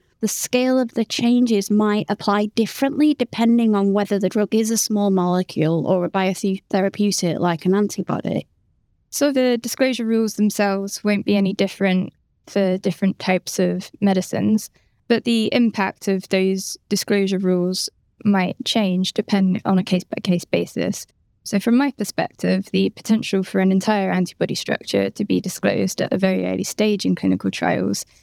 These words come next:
Speaker 2: is hugely different from what applicants would normally be used to. And on the other hand, we, as patent attorneys, know that some applicants might be used to filing well before the start of new clinical trials.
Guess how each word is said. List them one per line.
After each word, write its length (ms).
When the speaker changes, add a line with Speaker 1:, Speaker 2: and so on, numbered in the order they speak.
Speaker 2:
is 180
hugely 340
different 460
from 220
what 260
applicants 640
would 140
normally 280
be 120
used 360
to. 240
And 160
on 100
the 120
other 160
hand, 560
we, 360
as 160
patent 380
attorneys, 360
know 220
that 180
some 220
applicants 640
might 240
be 60
used 300
to 80
filing 540
well 220
before 420
the 80
start 480
of 160
new 140
clinical 360
trials. 600